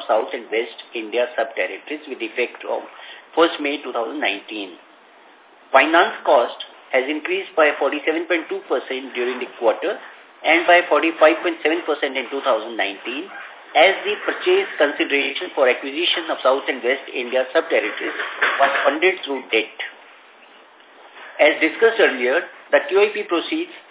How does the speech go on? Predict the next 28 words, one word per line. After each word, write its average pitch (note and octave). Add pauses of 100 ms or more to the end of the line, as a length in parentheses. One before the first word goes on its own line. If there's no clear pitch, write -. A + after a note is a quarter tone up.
net D#3
of F#3
issue F3+
expenses D#3+
of, C#3
uh, A#2+
rupees C3+
eight D3
thousand C#3
eight A#2
hundred B2 (100)
thirty-six A#2 (160)
million A#2 (400)
have C3+
been G4+
utilized C3+
for C#3+
repayment A#2+
of A2+
the A2+
debt A#2 (140)
during A#2+ (180)
Q C3
three E3
two A#2+
thousand B2+
nineteen. G2 (1300)
Losses D#3